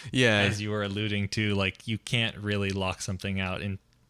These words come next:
Speaker 2: you can't guarantee that someone else is going to be
Speaker 1: Yeah.
Speaker 2: running the same
Speaker 1: Cards
Speaker 2: card.
Speaker 1: as you are, yeah.
Speaker 2: But tell, tell us about this Surku list you were
Speaker 1: Yes, so Surku, so I want everyone to imagine the situation. You have a card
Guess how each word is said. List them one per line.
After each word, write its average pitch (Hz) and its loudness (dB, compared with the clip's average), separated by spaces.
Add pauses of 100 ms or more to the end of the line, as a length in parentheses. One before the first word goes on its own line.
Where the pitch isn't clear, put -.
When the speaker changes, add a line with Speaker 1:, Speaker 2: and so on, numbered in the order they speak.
Speaker 2:
you 117 -4
can't 110 -4
guarantee 101 0
that 98 -4
someone 98 -2
else 95 -6
is 98 -12
going 101 -6
to 95 -6
be 92 -10 (520)
Speaker 1:
Yeah. 120 2
Speaker 2:
running 101 0
the 95 -6
same 98 -8 (340)
Speaker 1:
Cards 110 4
Speaker 2:
card. 117 4
Speaker 1:
as 107 0
you 110 4
are, 107 4
yeah. 113 2 (120)
Speaker 2:
But 139 -2 (600)
tell, 147 -4
tell - -4
us 143 -2
about 143 -2
this - -4
Surku 123 -4
list 90 -2
you 98 2
were 92 2 (140)
Speaker 1:
Yes, 135 2
so 139 4
Surku, 175 0 (100)
so 120 0
I 120 2
want 139 2
everyone 147 2
to 139 2
imagine 113 0
the 107 -2
situation. 101 -4
You 127 2
have 120 0
a 117 -4
card 104 0